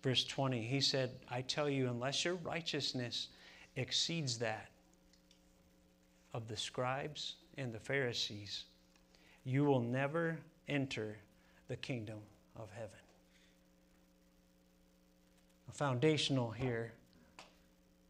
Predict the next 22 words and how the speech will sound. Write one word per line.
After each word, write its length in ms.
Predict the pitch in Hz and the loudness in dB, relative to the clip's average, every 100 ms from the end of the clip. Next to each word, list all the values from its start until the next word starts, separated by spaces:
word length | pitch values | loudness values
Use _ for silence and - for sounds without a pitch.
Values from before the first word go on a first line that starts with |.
| - - - _ - - | -20 -20 -20 _ -14 -6
don't 200 | 131 127 | -4 -2
forget 360 | 127 127 117 | 0 0 -2
Christ 640 | - - 139 123 113 - - | -4 -2 0 0 -4 -8 -6
is 240 | 135 120 113 | -4 -2 -2
our 160 | 110 | -4
righteousness. 960 | 104 107 104 - 107 - 107 104 - - - - - _ - - - - - - _ _ - | -6 -8 -10 -10 -10 -10 -12 -12 -14 -14 -18 -20 -20 _ -20 -20 -20 -20 -20 -20 _ _ -4
The 80 | 139 | 4
only 140 | 165 | 8
way 180 | 160 160 | 10 10
that's 240 | 151 151 | 10 6
obtained 420 | 139 123 147 143 131 | 2 0 0 2 2
is 100 | 117 | 2
by 360 | 123 123 117 - - - - | 0 0 -2 -8 -20 -20 -10
faith 280 | - 127 120 | -2 -2 -2
in 80 | 120 | -6
Christ. 440 | - 131 113 104 - | -6 -6 -6 -8 -4
But 160 | 135 | 0
what 120 | 151 175 | 2 2
about 320 | 185 170 156 | 4 2 2
living 300 | 165 165 170 | 0 2 2
it 120 | 160 | 2
out? 220 | 175 147 | 0 -2